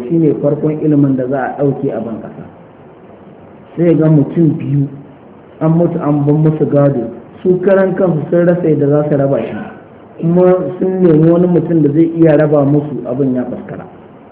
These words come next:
Mutum biyu, kai ba abin ka ce wani ya ɗauki rabi, wani ya ɗauki rabi ba. Kun lura da ke ko? Tunda a harkar gado abu ne da yake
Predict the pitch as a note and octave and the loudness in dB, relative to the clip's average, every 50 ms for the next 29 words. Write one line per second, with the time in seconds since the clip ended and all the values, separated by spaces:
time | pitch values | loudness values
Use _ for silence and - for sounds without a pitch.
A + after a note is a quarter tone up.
0 | - - - - - - - - - - - - B2+ B2 B2 - E3 D#3 C#3+ B2+ | -20 -20 -20 -20 -20 -20 -20 -20 -20 -14 -8 -6 -4 -4 -2 0 2 2 2 2
1 | C3+ C3 - F3+ G3 G3+ - F#3 E3+ F3+ F#3+ F3 F3 E3 D#3+ F3+ F3+ F3 F3 F3 | 0 0 2 2 2 4 4 2 0 0 0 0 0 0 2 2 2 2 2 2
2 | E3+ D#3+ C#3+ C#3 C3 C3+ E3 E3 E3+ D#3+ D#3 D#3 D3+ D3+ D3+ D3 D3 A#2 A#2 - | 0 0 0 -2 -2 0 2 2 2 4 2 2 2 4 2 2 0 -2 -4 -4
3 | C#3+ C3 C3+ B2+ A#2+ G#2 G2 G2+ - - - - - - - - - - - - | -4 -2 -2 -2 -4 -6 -8 -10 -14 -16 -18 -20 -20 -20 -20 -20 -20 -20 -20 -20
4 | - - - - - - - - - - - - - - - - - - - - | -20 -20 -20 -20 -20 -20 -20 -20 -20 -20 -20 -20 -20 -20 -20 -20 -20 -20 -20 -20
5 | - - - - - - - - - - - - - - - - - - - - | -20 -20 -20 -20 -20 -20 -20 -20 -20 -20 -20 -20 -20 -20 -20 -20 -20 -20 -20 -20
6 | - - - - - - - - - D#3 D3 D#3 D3+ C#3+ C#3+ C#3 C3+ - - B2+ | -20 -20 -20 -20 -20 -20 -16 -6 -2 2 4 4 4 4 2 0 0 -2 -2 -2
7 | - C3+ C#3+ - - - - - - - - - - - - - - - - - | -2 -2 -4 -4 -6 -8 -14 -16 -18 -20 -20 -20 -20 -20 -20 -20 -20 -20 -20 -20
8 | - - - - F3 F3 E3+ E3 D3 B2+ - - - - - - - - - - | -20 -18 -10 -4 -2 0 2 2 0 0 -2 -6 -12 -16 -18 -20 -20 -20 -20 -20
9 | - - - - - - - - - D3+ F3 G3 E3+ F#3+ F3 D3+ E3 E3 E3+ E3 | -20 -20 -18 -18 -16 -16 -12 -10 -4 -2 -2 0 0 0 -2 2 2 2 4 2
10 | E3+ D#3+ - - - C#3 C#3 C#3+ D3 D#3 D#3 D3 D3 D3 C#3+ C#3+ - A#2+ | 2 0 -2 -4 -6 -2 0 2 2 2 4 4 4 4 4 2 -2 -6